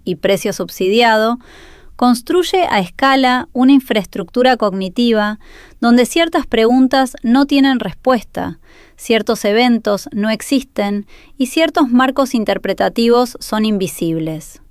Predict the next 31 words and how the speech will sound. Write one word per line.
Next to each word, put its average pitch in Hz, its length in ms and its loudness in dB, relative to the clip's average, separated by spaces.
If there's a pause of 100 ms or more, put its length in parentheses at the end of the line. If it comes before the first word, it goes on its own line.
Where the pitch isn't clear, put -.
(500)
No 214 240 0
es 254 160 0
espionaje, 220 960 -2
no 190 180 -4
es 202 160 -2
malware, 190 640 0 (340)
no 277 180 4
es 330 180 0
una 311 180 4
operación 233 540 0
de 240 80 2
influencia 202 560 -2
discreta. 165 720 -4 (600)
Es 247 120 2
la 277 140 4
normalización 220 880 0
gradual 240 720 2
de 220 140 -2
un 226 160 0
régimen 247 500 0
informacional 202 1000 -2 (340)
a 233 140 0
través 262 340 2
del 311 160 4
mecanismo 247 800 2
más 311 300 2
difícil 277 560 0
de 214 80 2
regular 196 480 0
que 208 80 -4
existe, 165 720 -8